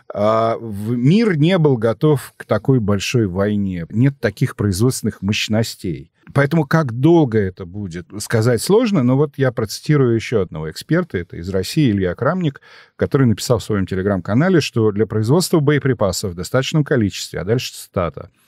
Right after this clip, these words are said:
"требуется общая мобилизация экономики и не один год подготовительной работы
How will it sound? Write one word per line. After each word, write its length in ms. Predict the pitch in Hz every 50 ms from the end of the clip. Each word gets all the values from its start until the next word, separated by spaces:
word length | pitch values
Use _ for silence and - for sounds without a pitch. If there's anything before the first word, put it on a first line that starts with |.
| _ -
"требуется 440 | - 113 123 120 120 113 - 110
общая 260 | 104 143 143 - 190 180
мобилизация 640 | 175 170 151 160 160 147 123 131 135 131 - 147 143
экономики 680 | 143 160 147 120 104 95 90 87 82 - - 92 - -
и 100 | 123 113
не 160 | 110 107 107
один 380 | 104 104 98 98 113 110 104 95
год 240 | 104 110 95 -
подготовительной 720 | - 98 87 90 98 - 110 101 101 95 - 92 90 90 87
работы 460 | 90 98 92 107 147 175 - 147 110